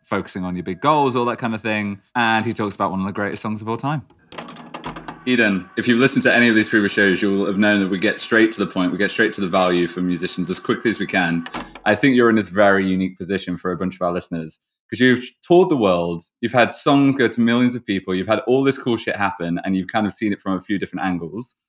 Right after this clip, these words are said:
So I'm gonna keep it broad. Over the experience that you have had, what are the three kind of things that you wish you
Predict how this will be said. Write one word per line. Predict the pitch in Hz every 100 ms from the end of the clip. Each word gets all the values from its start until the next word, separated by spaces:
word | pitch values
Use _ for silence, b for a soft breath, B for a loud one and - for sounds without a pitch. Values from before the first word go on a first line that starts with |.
| _
So | - 139 107 101
I'm |
gonna | 117 127
keep | - 135
it | - 117
broad. | 107 92 90 92 - _ 113
Over | 117 120
the |
experience | 117 - 117 95
that | 90
you | 92
have | 113 104
had, | 101 90 85 - - _ _ _
what | 120 120
are | 131
the |
three | - - 156 160 160
kind | 156 143
of | 131 -
things | 123 104 101
that | 104
you | 107 110 104
wish | 98 -
you | 107 107 101